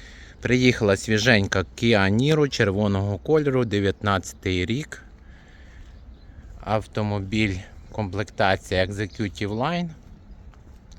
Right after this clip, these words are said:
Ціни є всі на сайті. Тут на даному автомайданчику ціни вказані з П Д В, включно з П Д В, тобто за мінусом двадцять один відсоток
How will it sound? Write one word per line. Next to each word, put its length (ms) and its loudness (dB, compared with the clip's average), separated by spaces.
Ціни 480 0
є 440 -2
всі 440 -6
на 160 -2
сайті. 500 0
Тут 320 0
на 120 4
даному 340 6
автомайданчику 920 4
ціни 340 2
вказані 600 4
з 240 2
П 200 4
Д 180 6
В, 240 6
включно 420 0
з 40 -6
П 160 -2
Д 140 6
В, 180 4
тобто 460 -2
за 160 2
мінусом 500 0
двадцять 400 -2
один 280 -2
відсоток 600 -8